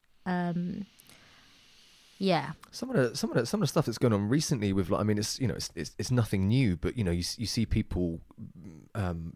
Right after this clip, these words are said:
Speaker 2: peacefully protesting by sitting down and getting tear gas in their face and getting rubber bullets at their heads when, when they're just, you know, just sitting there peacefully doing their thing. And it's
Speaker 1: Mm-hmm.
Speaker 2: like, oh, okay, so,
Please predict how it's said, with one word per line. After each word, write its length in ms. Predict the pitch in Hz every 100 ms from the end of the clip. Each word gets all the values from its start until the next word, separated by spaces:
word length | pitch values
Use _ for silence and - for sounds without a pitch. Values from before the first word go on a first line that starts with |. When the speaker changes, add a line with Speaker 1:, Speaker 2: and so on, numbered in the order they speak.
| -
Speaker 2:
peacefully 380 | - - - 90
protesting 640 | - 87 101 - - 80
by 80 | 87
sitting 280 | - - 87
down 300 | 101 104 87
and 100 | 87
getting 200 | - 92
tear 240 | - 104
gas 260 | 90 78 -
in 60 | 78
their 100 | 82
face 360 | 78 82 -
and 140 | 87 90
getting 260 | - 90 -
rubber 160 | 95
bullets 340 | 87 98 - -
at 80 | -
their 100 | 90
heads 360 | 82 - -
when, 200 | 101 87
when 120 | 92
they're 80 | 95
just, 360 | 90 - - -
you 60 |
know, 160 | 95 82 -
just 200 | - -
sitting 160 | -
there 100 | 87
peacefully 420 | - 104 - 90
doing 160 | 90 90
their 100 | 87
thing. 320 | - 107 82 - -
And 120 | 214
it's 80 | 185
Speaker 1:
Mm-hmm. 80 | 196
Speaker 2:
like, 280 | 196 196 - _ 113
oh, 160 | 123
okay, 280 | 135 - 90
so, 360 | - 98 98